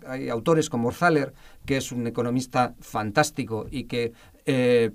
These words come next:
bueno, ha sido durante el año pasado el presidente de la Asociación Americana de Economía, está Kahneman, que ha sido, eh, premio Nobel de Economía,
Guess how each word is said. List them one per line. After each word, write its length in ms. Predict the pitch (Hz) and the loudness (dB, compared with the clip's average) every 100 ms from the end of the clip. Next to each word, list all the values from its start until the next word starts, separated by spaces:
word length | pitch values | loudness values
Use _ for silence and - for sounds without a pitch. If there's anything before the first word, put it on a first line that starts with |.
| - | -6
bueno, 500 | 113 - 120 120 117 - | -12 -6 -2 -2 -2 -6
ha 100 | 123 | -2
sido 280 | 147 131 | 0 0
durante 540 | 113 117 117 117 117 110 | 0 0 0 2 2 4
el 80 | 120 | 2
año 200 | 139 131 | 2 0
pasado 360 | 120 139 131 | -2 0 0
el 100 | 120 | -2
presidente 380 | 117 117 127 131 | -4 -2 -2 -2
de 40 | |
la 40 | 123 | -2
Asociación 580 | 123 104 117 123 117 - | -4 -4 -2 -2 -2 -4
Americana 420 | 113 113 117 117 | -6 -4 -4 -2
de 60 | 113 | -2
Economía, 540 | 113 110 156 151 151 - - - | -2 2 2 2 -2 -12 -20 -10
está 220 | 120 139 | -2 0
Kahneman, 460 | 156 165 151 147 151 | 2 4 2 2 -2
que 100 | 131 | -4
ha 40 | |
sido, 300 | 123 120 131 | -8 -8 -8
eh, 160 | 127 117 | -4 -2
premio 320 | 127 127 120 | 0 0 2
Nobel 260 | 117 113 110 | 0 -2 -2
de 60 | |
Economía, 580 | 110 110 110 160 160 147 | -2 -2 2 4 4 0